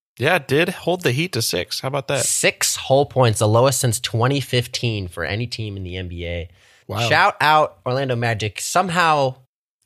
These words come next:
Speaker 2: losing to teams that they should beat and beating teams that they shouldn't, and then staying right there in that eight and a half to nine to seven seed. So it's always fun being a Magic fan. Let's go. Let's go, Magic.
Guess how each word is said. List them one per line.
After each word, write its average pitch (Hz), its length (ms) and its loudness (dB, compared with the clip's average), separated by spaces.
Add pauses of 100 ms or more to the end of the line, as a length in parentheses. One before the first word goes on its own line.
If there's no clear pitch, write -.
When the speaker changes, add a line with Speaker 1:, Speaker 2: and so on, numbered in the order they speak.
Speaker 2:
losing 185 460 2
to - 100 -6
teams 139 360 -2
that 98 120 -4
they 80 100 -10
should 85 240 -8
beat 202 320 -2 (260)
and 98 120 0
beating 151 220 4
teams 151 280 -2
that 127 160 2
they 131 80 2
shouldn't, 101 400 0 (100)
and 95 220 2
then 87 140 0
staying 80 360 -4
right 82 340 0
there 110 240 4
in 98 120 2
that 80 340 -4
eight 120 200 0
and 110 80 2
a - 40 4
half 107 400 2
to - 80 2
nine 92 500 0 (160)
to 101 100 -10
seven 87 400 -4
seed. 76 420 -8
So 80 300 -4 (840)
it's - 80 -10
always 220 240 6
fun 185 240 6
being 160 140 4
a 151 40 2
Magic 135 300 4
fan. 113 240 2
Let's 131 200 2
go. 113 420 4 (640)
Let's 123 160 -4
go, 147 140 0
Magic. 110 580 -2